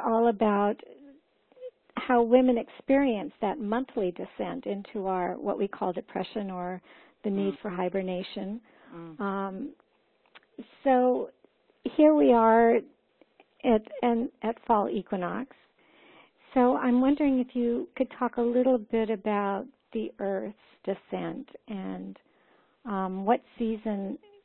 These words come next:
Speaker 1: in the Earth's cycles would we call her menstrual cycle?
Speaker 2: <laughs>
Speaker 1: Um, you know,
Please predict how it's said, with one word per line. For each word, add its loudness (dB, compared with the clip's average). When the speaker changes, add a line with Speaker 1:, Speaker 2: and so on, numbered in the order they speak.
Speaker 1:
in -4
the -6
Earth's -4
cycles -6
would -6
we -6
call -6
her -4
menstrual -8
cycle? -10
Speaker 2:
<laughs> -10
Speaker 1:
Um, -4
you 4
know, 4